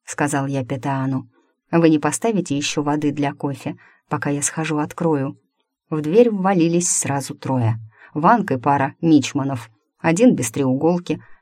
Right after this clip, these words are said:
второй висел у брата на плече и был бледен, как полотно. Ванг пропустил мичманов вперёд, обернулся и запер дверь. "Вот теперь мы точно уйдём только по переходу",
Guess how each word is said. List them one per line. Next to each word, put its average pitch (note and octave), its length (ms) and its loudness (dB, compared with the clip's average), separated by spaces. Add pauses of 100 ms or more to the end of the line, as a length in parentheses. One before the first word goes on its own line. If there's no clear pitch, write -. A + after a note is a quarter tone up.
второй D#3+ 380 2
висел D3+ 320 0
у D#3 60 4
брата D3 320 0
на C#3+ 120 4
плече D3 460 -4 (380)
и D#3+ 80 0
был D#3 220 2
бледен, E3+ 500 0
как C3+ 280 -6
полотно. C3+ 580 -4 (560)
Ванг D#3 320 2
пропустил D3 520 -4
мичманов C#3+ 520 2
вперёд, F3+ 540 -4 (360)
обернулся D3+ 680 0
и C#3+ 60 0
запер D3 380 -2
дверь. C3+ 380 -2 (580)
"Вот E3+ 320 4
теперь C#3 320 0
мы D3 140 4
точно C#3+ 460 2
уйдём C#3+ 440 4
только C#3 420 2
по C3 140 -2
переходу", B2 720 0